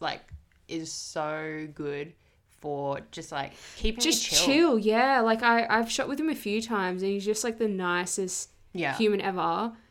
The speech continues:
Speaker 2: Um, and you can just have a laugh.
Speaker 1: Like, it's very hard to get me talking 'cause I'm
Speaker 2: Yeah.
Speaker 1: very shy, but he did it, so
Speaker 2: So,
Speaker 1: good
Speaker 2: yeah,
Speaker 1: on him.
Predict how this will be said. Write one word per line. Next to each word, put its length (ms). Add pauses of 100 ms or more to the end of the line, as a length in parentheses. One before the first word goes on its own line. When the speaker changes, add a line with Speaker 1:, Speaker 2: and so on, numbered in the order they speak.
(120)
Speaker 2:
Um, 420
and 140
you 100
can 100
just 160
have 100
a 40
laugh. 480 (100)
Speaker 1:
Like, 140
it's 120
very 220
hard 220
to 60
get 180
me 240
talking 400
'cause 120
I'm 80
Speaker 2:
Yeah. 400
Speaker 1:
very 260
shy, 60
but 100
he 80
did 160
it, 160
so 100 (320)
Speaker 2:
So, 160
Speaker 1:
good 80
Speaker 2:
yeah, 60
Speaker 1:
on 60
him. 280